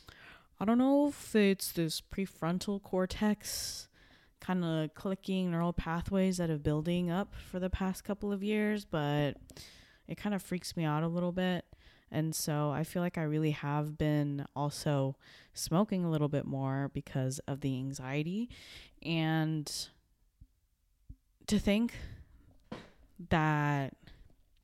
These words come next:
I still kind of feel a little like, ooh, like, you know,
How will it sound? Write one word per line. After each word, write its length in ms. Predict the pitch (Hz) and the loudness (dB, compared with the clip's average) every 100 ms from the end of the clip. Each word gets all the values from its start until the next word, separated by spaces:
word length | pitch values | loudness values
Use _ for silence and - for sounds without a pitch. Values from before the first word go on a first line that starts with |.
| _ - - - - | _ -20 -20 -4 0
I 80 | |
still 320 | 165 - 180 160 | 2 4 4 4
kind 320 | - 170 165 | 2 2 2
of 100 | 160 | 0
feel 340 | - 160 156 | 2 4 4
a 20 | |
little 720 | 143 147 147 147 147 143 143 156 - - - - - - _ _ - | 2 2 2 4 2 2 0 -6 -16 -20 -20 -20 -20 -20 _ _ -8
like, 480 | 151 151 143 139 - - | -2 0 0 -2 -6 -12
ooh, 440 | - 165 175 170 165 | -4 0 2 2 2
like, 320 | 156 147 - | 2 0 0
you 60 | 147 | -2
know, 340 | 139 143 156 | 0 0 -2